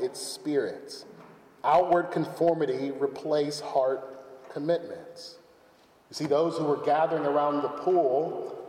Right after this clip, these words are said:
were looking for their healing in the pool, while the religious leaders, the Pharisees, were seeking to find their healing and their restoration by conforming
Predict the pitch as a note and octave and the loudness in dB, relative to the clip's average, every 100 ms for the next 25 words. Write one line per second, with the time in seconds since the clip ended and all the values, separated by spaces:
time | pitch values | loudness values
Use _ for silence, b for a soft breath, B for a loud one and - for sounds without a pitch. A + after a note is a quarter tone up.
0 | - - C3 C#3 E3 E3+ D3+ D3 D3 C#3 | -16 -4 -2 0 0 -2 -2 0 2 2
1 | C#3 - E3+ E3 D3 C3+ D#3 F3+ - - | 0 -2 2 2 4 2 0 -4 -8 -16
2 | - - - - - D#3 G3+ F#3+ D3+ - | -20 -20 -20 -20 -2 2 2 2 0 0
3 | B2+ A2+ C3+ F3 - - - - - - | -2 2 2 2 -2 -10 -14 -18 -20 -20
4 | - - _ - C3+ D3+ D#3 E3 G3+ G3+ | -20 -20 _ -2 2 4 4 4 4 2
5 | - D3+ D#3 E3+ E3 D#3+ F#3+ G3 G3+ D#3+ | 0 0 2 2 2 2 4 4 2 0
6 | D#3+ D#3 D3+ G3+ G3+ F#3+ E3+ - E3 E3 | -2 -2 -2 -4 -2 -2 0 2 2 2
7 | E3+ G3 F3 E3 D#3+ E3 E3 E3 B B | 2 0 0 0 0 2 0 -4 B B
8 | D3+ D#3+ F3+ F#3 E3+ - - E3 E3 F#3+ | -2 4 4 6 2 2 0 2 2 2
9 | - D3+ D3+ D3+ - D#3+ - F3+ F#3 D3 | 0 -2 2 0 0 -4 0 2 2 0
10 | C#3 E3 | -2 -4